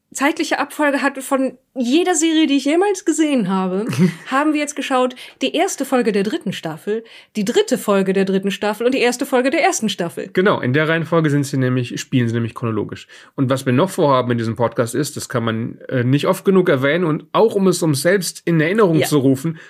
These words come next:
Speaker 2: wir wollen die guten Seiten von Star Wars beleuchten. Ich habe jetzt grad wieder gesagt, dass die drei Folgen, die wir geschaut haben, nicht so geil waren, aber wir versuchen, in jeder was Gutes zu finden und einen Grund, warum, um, um zu rechtfertigen, warum wir sie geguckt <laughs> haben.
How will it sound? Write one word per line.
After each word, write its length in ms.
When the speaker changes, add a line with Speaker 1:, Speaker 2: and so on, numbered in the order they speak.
Speaker 2:
wir 180
wollen 300
die 120
guten 340
Seiten 340
von 140
Star 280
Wars 120
beleuchten. 440
Ich 80
habe 120
jetzt 120
grad 200
wieder 180
gesagt, 340
dass 140
die 80
drei 180
Folgen, 300
die 80
wir 80
geschaut 340
haben, 120
nicht 140
so 100
geil 260
waren, 140
aber 120
wir 120
versuchen, 580
in 160
jeder 320
was 140
Gutes 300
zu 100
finden 320
und 160
einen 200
Grund, 380
warum, 720
um, 380
um 160
zu 100
rechtfertigen, 600
warum 260
wir 60
sie 120
geguckt 560
<laughs> 60
haben. 460